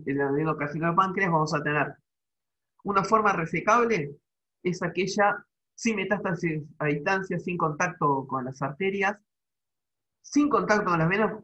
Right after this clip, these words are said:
con un contacto menor a ciento ochenta grados, o menor al cincuenta por ciento de circunferencia, pero sin irregularidades, sin el signo de la lágrima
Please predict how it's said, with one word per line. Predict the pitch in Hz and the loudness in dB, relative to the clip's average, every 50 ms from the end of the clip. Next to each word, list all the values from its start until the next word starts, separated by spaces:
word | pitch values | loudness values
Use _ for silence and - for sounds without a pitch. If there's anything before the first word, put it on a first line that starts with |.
| - | -6
con | - 143 147 165 | -2 0 0 0
un | 180 180 | 0 0
contacto | 170 175 156 151 143 175 160 147 - 143 135 | 0 0 0 0 0 -2 -2 -2 -2 -4 -4
menor | 131 135 147 160 160 | -4 -2 -2 -2 -2
a | 160 160 | -2 -2
ciento | 160 180 170 170 180 | -2 -2 -2 -2 -2
ochenta | 170 170 180 175 180 170 180 170 170 165 165 165 170 | -4 -4 -4 -4 -2 0 4 4 6 6 4 4 2
grados, | 185 202 196 180 185 190 190 - _ | 4 4 4 4 4 2 -2 -6 _
o | - 131 | -10 -8
menor | 135 135 151 | -6 -2 -2
al | 156 156 | -2 -2
cincuenta | - 151 143 151 156 151 | -2 -4 -2 0 0 0
por | 151 156 151 | 0 -2 -4
ciento | - 170 160 160 165 | -4 -4 -4 -2 -2
de | |
circunferencia, | 160 165 151 175 175 170 175 190 185 185 175 - 196 - | -4 -4 -4 -4 -4 -4 -2 -2 -2 -2 -2 -4 -4 -4
pero | 190 180 170 165 | -2 -4 -4 -4
sin | - 208 202 | -4 -4 -4
irregularidades, | 185 180 185 165 160 160 160 151 147 156 165 165 160 139 135 131 131 - | -4 -2 -2 0 0 2 2 2 2 2 4 4 4 4 2 -2 -6 -6
sin | - 156 156 156 | -4 -4 -2 -2
el | 151 | -4
signo | - 160 151 156 160 | -4 -4 -4 -2 0
de | 151 | 0
la | 139 135 | 0 4
lágrima | 151 165 170 170 170 170 170 165 165 165 160 | 6 8 8 8 6 4 2 4 4 2 2